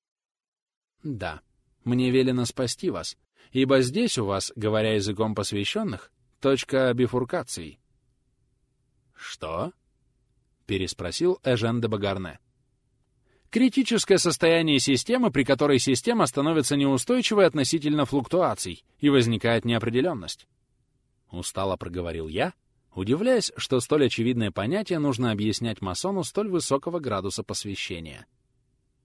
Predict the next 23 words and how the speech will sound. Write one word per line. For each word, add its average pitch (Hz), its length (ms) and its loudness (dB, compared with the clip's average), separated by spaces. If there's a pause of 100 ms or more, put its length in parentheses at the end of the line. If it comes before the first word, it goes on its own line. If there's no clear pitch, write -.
(420)
Впрочем, 95 600 -6 (380)
минусовой 101 560 -2
градус 143 400 0 (160)
за 104 160 0
отсутствующими 104 680 -4
в 101 80 -6
доме 107 240 -2
окнами 90 380 -8 (440)
несколько 220 540 0
оправдывал 180 500 0
подобную 101 460 -4
непонятливость. 95 720 -8 (1600)
Станет 254 400 4
ли 208 100 2
состояние 165 640 4
упомянутой 135 580 4
системы 135 460 0
хаотическим, 120 800 -2
или 127 160 2
она 120 220 2
перейдёт 113 460 2
на 113 140 0
новый, 175 360 -4